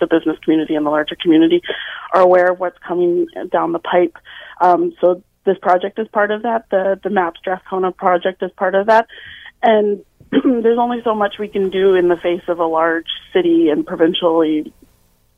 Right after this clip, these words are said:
motivated project like the removal of the, the viaducts and the changing of the east-west connector. Um, but we do hope to respond in sort of a thoughtful and holistic way going forward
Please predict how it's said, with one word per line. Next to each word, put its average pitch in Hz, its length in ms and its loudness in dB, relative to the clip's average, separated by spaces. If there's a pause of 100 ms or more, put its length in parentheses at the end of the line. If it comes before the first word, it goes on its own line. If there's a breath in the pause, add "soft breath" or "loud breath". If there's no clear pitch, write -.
(180)
motivated 196 500 2
project 185 400 -4
like 175 120 -12
the 175 80 -4
removal 175 560 0
of 175 120 -6
the, 180 340 2
the 180 80 2
viaducts 175 500 -2
and 175 80 0
the 175 60 0
changing 175 380 -2
of 170 60 0
the 175 60 -2
east-west - 500 -6
connector. 170 340 -2 (560 loud breath)
Um, 175 380 2
but 180 160 0
we 180 220 -12 (100)
do 202 200 -4
hope 185 240 -2 (140)
to 180 300 -6 (120)
respond 190 760 0
in 170 200 -8
sort 170 160 -8
of 170 140 -8
a 165 140 -6 (300 loud breath)
thoughtful 170 460 0
and 170 80 -8
holistic 165 480 -6
way 165 180 2
going 160 360 -2
forward 170 440 -2